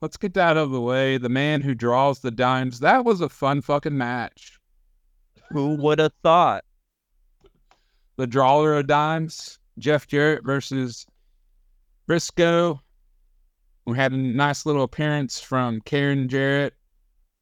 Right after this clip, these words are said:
Speaker 1: Sanjay Dutt, and everybody else on the fucking roster.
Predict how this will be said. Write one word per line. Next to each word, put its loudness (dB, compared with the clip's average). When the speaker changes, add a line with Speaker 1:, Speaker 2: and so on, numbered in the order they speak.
Speaker 1:
Sanjay 0
Dutt, 0
and -4
everybody 0
else -2
on 0
the -4
fucking -4
roster. -8